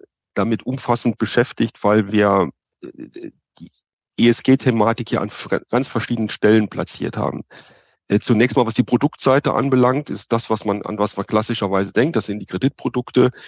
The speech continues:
Da gibt's die Risikofragen, die sich daraus ableiten. Wir hatten gerade eben das Beispiel, den Risikoscore, die Kreditprotokollierung, ähm, äh, das C O zwei Accounting,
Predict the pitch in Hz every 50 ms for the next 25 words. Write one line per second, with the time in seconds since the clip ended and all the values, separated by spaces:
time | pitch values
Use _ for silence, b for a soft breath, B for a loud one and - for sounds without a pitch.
0 | B B B - 92 98 - - - 104 98 120 135 139 - 123 - - 120 -
1 | - - 104 104 107 110 110 104 110 101 107 107 - 104 95 95 101 104 - -
2 | 104 - 110 104 98 - - 104 - - - - 101 104 107 107 104 101 101 90
3 | 90 - - 101 107 107 - - 98 101 98 101 104 120 151 151 135 127 - 117
4 | 113 - - - 113 110 110 110 101 92 - - 101 - 147 - - - 120 -
5 | 113 - - 117 104 104 107 113 117 110 113 110 113 110 B B B B B B
6 | B B B B _ - 98 101 104 104 104 101 101 101 104 95 - - - -
7 | 95 95 92 90 90 87 82 - - - - - - - - - 127 117 113 -
8 | - 110 107 - 101 113 - - - 117 113 120 120 - 117 107 113 117 113